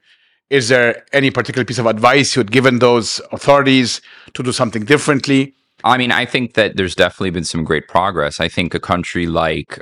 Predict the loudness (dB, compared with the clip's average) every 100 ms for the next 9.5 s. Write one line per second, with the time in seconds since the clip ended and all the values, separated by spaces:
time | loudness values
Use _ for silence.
0 | -4 -2 -2 -6 -8 -14 -12 -2 -2 0
1 | -2 -2 -2 -2 -4 -4 -6 -6 -2 0
2 | 0 -4 -8 -10 -12 _ _ _ _ -6
3 | 0 0 0 -6 _ -10 -4 -2 0 0
4 | 0 0 -4 -6 -4 -2 -2 -4 -6 -4
5 | -2 -2 -4 -6 -8 -10 -12 _ -6 -4
6 | -4 -4 -4 -4 -4 -6 -6 -6 -6 -4
7 | -4 -4 -8 -10 -6 -4 -2 -2 -4 -6
8 | -6 -6 -4 -4 -4 -6 -6 -8 -8 -8
9 | -6 -4 -4 -8